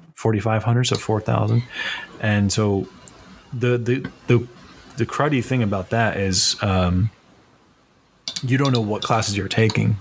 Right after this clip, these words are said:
Like, so you can, you might have your concept art class, which you're there for, but you have to take art history, intro to modernism, some other B S classes that are there just because of accreditation. And people who just want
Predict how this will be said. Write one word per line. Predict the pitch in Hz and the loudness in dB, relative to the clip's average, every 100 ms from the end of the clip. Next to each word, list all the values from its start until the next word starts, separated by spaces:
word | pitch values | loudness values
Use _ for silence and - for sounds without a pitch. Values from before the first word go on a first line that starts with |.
| 131 | 0
Like, | 107 | 0
so | - 113 | 2 0
you | 110 110 | 0 0
can, | 135 131 | 0 0
you | 143 131 | 0 0
might | 131 | 0
have | 120 117 | 0 -2
your | 113 | -2
concept | 127 120 - 101 | 0 0 0 -2
art | 95 | -2
class, | - 95 101 | -2 0 0
which | - | -2
you're | 98 | 0
there | 110 120 | 2 2
for, | - 98 98 - - - - | 0 -2 -2 -8 -16 -16 -12
but | - | -2
you | |
have | 185 | 0
to | - | 0
take | - 208 196 - - - - _ _ - | 2 2 2 -4 -10 -20 -20 _ _ -4
art | 110 - | -2 0
history, | 104 - 104 98 95 107 | 0 0 0 2 0 0
intro | 135 117 113 | 0 0 2
to | 104 | 0
modernism, | 98 101 98 101 95 98 101 - - - | 0 0 2 2 2 2 0 -2 -12 -8
some | - 151 | -2 0
other | 151 117 | 2 0
B | 101 98 120 110 | 0 -2 0 2
S | 110 110 | 2 0
classes | - 107 101 107 | -2 0 0 0
that | 101 101 | 2 2
are | |
there | 95 110 104 | 2 0 0
just | 120 - | 0 0
because | 113 - 104 | -2 0 0
of | 98 | 0
accreditation. | - 101 101 95 101 - 95 95 - - - - - | -2 0 0 2 2 2 0 -2 -8 -12 -12 -14 -6
And | 117 117 | -2 0
people | 170 185 | 0 0
who | 170 123 | 0 0
just | 104 113 - | 0 0 0
want | 110 107 101 | -2 0 -2